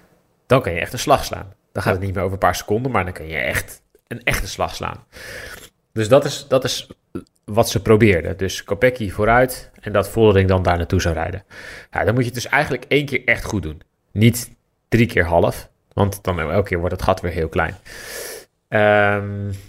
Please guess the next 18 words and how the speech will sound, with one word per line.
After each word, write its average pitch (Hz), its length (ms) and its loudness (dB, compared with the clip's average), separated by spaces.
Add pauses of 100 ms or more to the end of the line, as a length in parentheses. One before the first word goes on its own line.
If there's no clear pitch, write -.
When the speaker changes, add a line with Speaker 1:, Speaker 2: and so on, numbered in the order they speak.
(720)
Speaker 1:
en 107 600 2
toen 120 200 2
ze 107 220 2 (420)
bovenaan 127 600 6
het, - 300 -8 (540)
eigenlijk - 380 -8
het, - 220 -14
het 101 100 -10
steilste, 113 640 0 (240)
eh, 104 200 -4
laatste 107 500 0 (180)
gecategoriseerde 107 800 2
klimmetje 113 380 0
waren, - 360 2 (480)
toen 123 160 4
ontplofte, 110 580 4 (200)
ontplofte 110 360 2
de, 98 100 0